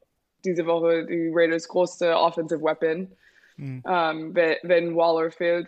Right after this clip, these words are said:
Speaker 1: wie, wie es so jetzt aussieht, und dann Josh Jacobs vielleicht, das wissen wir noch nicht. Aber ja, ich, ich bin ein bisschen nervös, auf die Ra-,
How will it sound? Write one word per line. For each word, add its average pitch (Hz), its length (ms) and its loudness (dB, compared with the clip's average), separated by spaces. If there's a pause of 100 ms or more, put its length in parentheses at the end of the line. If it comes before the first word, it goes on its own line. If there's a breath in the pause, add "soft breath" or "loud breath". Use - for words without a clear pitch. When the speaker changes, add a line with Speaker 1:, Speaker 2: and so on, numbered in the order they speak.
Speaker 1:
wie, - 320 -6
wie 165 100 -2
es 165 180 -8
so 165 180 -2
jetzt 165 300 -4
aussieht, 175 500 -2
und 160 140 -10
dann 165 400 -6
Josh 160 320 -2
Jacobs 160 300 -6
vielleicht, 170 440 -2
das - 120 -14
wissen 170 240 -10
wir 170 100 -4
noch 175 140 -8
nicht. 175 380 -12 (1040 soft breath)
Aber 160 340 -2
ja, 160 260 2
ich, - 420 -8
ich 185 160 -4
bin 202 140 2
ein 208 60 0
bisschen 220 300 0
nervös, 196 340 2
auf 190 160 0
die 196 80 -2
Ra-, 180 300 2